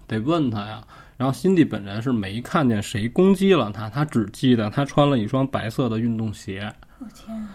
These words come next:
Speaker 1: 然后你想这事儿都闹到这样了，就很严重了。
Speaker 2: 对。
Speaker 1: 她是一个独居的一个女的。
Speaker 2: 对。
Speaker 1: 就是最后实在扛不住了，说：“那我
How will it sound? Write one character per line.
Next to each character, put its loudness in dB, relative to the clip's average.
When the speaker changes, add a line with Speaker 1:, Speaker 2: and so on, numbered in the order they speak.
Speaker 1:
然 4
后 6
你 6
想 8
这 6
事 2
儿 4
都 4
闹 4
到 0
这 2
样 -2
了， -8
就 -2
很 -4
严 -4
重 0
了。 -8
Speaker 2:
对。 -8
Speaker 1:
她 -2
是 6
一 4
个 2
独 2
居 0
的 0
一 -2
个 -2
女 0
的。 -8
Speaker 2:
对。 -10
Speaker 1:
就 2
是 -2
最 0
后 2
实 -6
在 2
扛 -4
不 0
住 2
了， -4
说 0
：“那 -2
我 -10